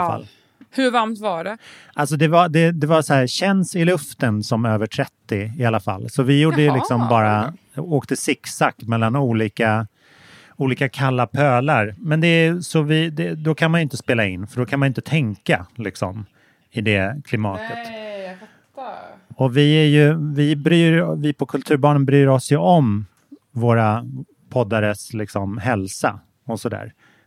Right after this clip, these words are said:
Speaker 2: Och, vad heter det?
Speaker 1: <laughs> Arbetsmiljön.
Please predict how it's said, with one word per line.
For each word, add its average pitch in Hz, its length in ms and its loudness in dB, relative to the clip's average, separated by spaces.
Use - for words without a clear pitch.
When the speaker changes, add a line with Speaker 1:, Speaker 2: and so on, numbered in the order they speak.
Speaker 2:
Och, 117 240 4
vad 233 100 4
heter 254 160 6
det? 208 60 10
Speaker 1:
<laughs> - 20 -
Arbetsmiljön. 208 1040 4